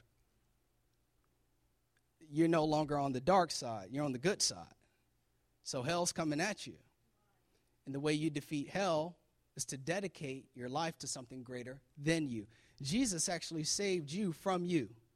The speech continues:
The Bible says that before Christ, we were dead in our sins. So when you gave your heart to Jesus, he saved you from you. All right, dedicate my life to something greater than me. This past Thursday, um, we had the honor of, um,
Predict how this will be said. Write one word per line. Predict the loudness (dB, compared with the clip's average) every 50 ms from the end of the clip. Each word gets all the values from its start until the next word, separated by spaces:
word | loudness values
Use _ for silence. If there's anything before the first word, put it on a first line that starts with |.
| _ -20 -20 _ _ _ _ _ _ -20 -20 -20 -8 _
The | 2 4
Bible | 6 6 6 4 2
says | 0 0 0 2 2
that | 4 2 2 0 -4
before | -8 -4 0 0 0 2
Christ, | 2 0 0 0 0 -2 -2
we | -2 -4
were | -4 -4 -4
dead | -2 0 0 0 0 0 -2
in | -4 -4 -2
our | -2 -2 -2
sins. | -2 -2 0 -2 -2 -2 -4 -6 -6 -4
So | -2 -2 -2
when | 0 0 0 0 0
you | 0 -2 0
gave | 0 0 0 0 0
your | -2 -2
heart | 0 0 -2 -2 -2 -6
to | -8
Jesus, | -6 -6 -6 -4 -4 -4 -4 -4 -6
he | -4 -4
saved | -4 -2 -2 -2 -2 -4 -6 -6 -6
you | -4 -2 -2 -2 -2 -2
from | -6 -2 2 4 6 6 6
you. | 4 2 2 0 -4 -10 -18 -20 _ _ _ _ _ _ _ _ _ _ _ _ _ _ _ _ _ _ _ _ _ -20 -20 -20 -20 -20 -20 -20 -2 _
All | 8 8
right, | 8 8 4 -4 -4 0
dedicate | 2 2 2 2 0 0 -2 0 0
my | 0
life | 2 2 2 0 0 -2
to | -2
something | -2 0 -2 -2 -4 -6 -6
greater | -2 -2 -2 -2 -2 -4
than | -4 -4 -4 -4
me. | -6 -8 -10 -14 -16 -20 -20 -20 -20 -20 -20 -20 -18 -18 -18 -20 -4 _
This | 4 6 6 6
past | 6 6 6 8 6 6 4
Thursday, | 4 4 4 4 4 2 2 2 2 2
um, | 2 2 0 -2 -2
we | -2 0
had | 0 2 0 0 -2
the | -6 -8 -8 -8
honor | -6 -4 -4 -2 -2 -2 -2 -2 -2 -4 -2
of, | -2 0 0 0 0 0
um, | 0 0 0 -2 -4 -6 -8 -10